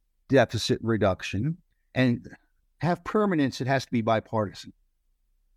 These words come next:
You can't just say, "Oh, I'm gonna do everything I wanna do 'cause I have power right now," 'cause the next minute they're gonna pull the, pull the plug out. So, um,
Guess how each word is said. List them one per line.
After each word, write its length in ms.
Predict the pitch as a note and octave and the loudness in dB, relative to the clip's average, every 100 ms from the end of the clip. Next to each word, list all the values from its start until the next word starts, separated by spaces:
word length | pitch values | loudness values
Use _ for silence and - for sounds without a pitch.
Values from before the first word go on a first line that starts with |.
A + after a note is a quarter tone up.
| _ | _
You 120 | G2+ | -4
can't 240 | B2 B2+ B2 | 0 0 0
just 180 | A#2 | -2
say, 220 | - B2 A#2 | 0 2 4
"Oh, 100 | A#2+ | 2
I'm 80 | |
gonna 100 | B2+ | 0
do 120 | B2 B2 | -2 -2
everything 240 | B2+ B2 | 0 0
I 60 | A#2+ | 2
wanna 260 | A#2+ A2 | 0 0
do 100 | A2+ | -2
'cause 140 | G#2 G#2 | -2 0
I 80 | |
have 120 | A#2 G#2+ | 2 2
power 280 | B2+ A2+ | 2 2
right 220 | G#2+ G#2 G2 | 0 -4 -6
now," 160 | G#2+ | -8
'cause 140 | G2+ - | -8 -4
the 80 | C3+ | -2
next 220 | D3 - | -2 0
minute 220 | C#3+ B2 | 0 0
they're 100 | A2+ | 0
gonna 140 | G#2+ | -2
pull 360 | G2 A#2+ G#2+ - - | -2 -2 -2 -4 -14
the, 120 | - | -14
pull 240 | - A2+ | -4 -4
the 60 | F#2 | -2
plug 240 | G2 F2 | -6 -8
out. 180 | D2 - _ _ _ _ _ _ _ | -10 -18 _ _ _ _ _ _ _
So, 400 | - E3 D3 D3 | 0 4 4 4
um, 420 | C#3+ C3+ B2+ A#2 | 2 4 2 -2